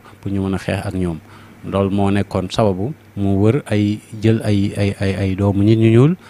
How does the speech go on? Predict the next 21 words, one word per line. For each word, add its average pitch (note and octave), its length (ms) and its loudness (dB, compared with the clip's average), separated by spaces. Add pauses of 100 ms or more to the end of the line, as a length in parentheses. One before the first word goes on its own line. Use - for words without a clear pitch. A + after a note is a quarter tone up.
(320)
euh, G2+ 300 0
ci G#2+ 200 -4
colonie B2 340 4 (100)
yi, E3 100 0 (240)
di G#2 100 -2
leen G#2 320 2
yóbbu, G#2+ 280 2
di G#2 100 -2
leen G2+ 160 -2
former, G#2 400 -2
ñu G2+ 180 -4
nekk G2+ 280 -6
ci G2 200 -6 (100)
a-, G#2 200 -4 (100)
a-, G2+ 800 -4 (100)
armée G2 200 0
française F#2+ 520 -2 (340)
di A2 80 0
combattre G2 540 -2 (260)
ci G2 220 -6
drapeau F#2+ 460 -8